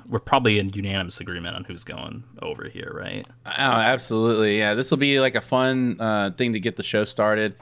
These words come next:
Speaker 2: set the mood. People are gonna be really happy about this match, I think.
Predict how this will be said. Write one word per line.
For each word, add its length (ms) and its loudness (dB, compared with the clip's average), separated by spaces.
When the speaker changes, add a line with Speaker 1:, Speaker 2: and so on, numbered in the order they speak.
Speaker 2:
set 240 2
the 60 0
mood. 460 4
People 200 0
are 60 4
gonna 120 0
be 100 0
really 300 2
happy 320 0
about 180 0
this 160 -8
match, 220 -4
I 100 0
think. 360 -4